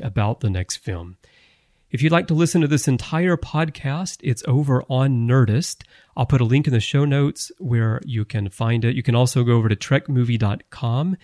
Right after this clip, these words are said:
if you'd like to read their rundown. I just pulled out a couple of things. They pulled out a number of other quotes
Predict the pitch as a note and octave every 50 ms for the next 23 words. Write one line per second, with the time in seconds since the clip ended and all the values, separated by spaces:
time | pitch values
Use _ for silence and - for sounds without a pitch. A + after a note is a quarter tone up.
0 | - - _ _ _ _ _ _ _ _ _ D#3 A#2 B2+ B2 A#2+ A2+ A2+ A2+ B2
1 | - - - G#2+ G#2+ A2 A2 A2 A2 - C#3+ - - C3+ G#2+ A2+ A2+ A#2 A#2+ A2+
2 | A2 A2 A2+ A#2+ A2+ A2+ A2 A2+ A#2 A#2 A#2 - C3+ C3+ E3 - - - D#3+ D3
3 | C3+ A2+ A#2 - - C3 B2 - B2+ A2 - - A2+ G2 F#2+ F#2+ F#2+ - A#2+ A2+
4 | - - B2+ A2+ G#2+ A2 G#2+ G2+ G2+ G#2 G#2 G2 G2 G2 G2 F#2 - - - G#2+
5 | G#2 G2+ G2 - - - G2+ G2 - - - -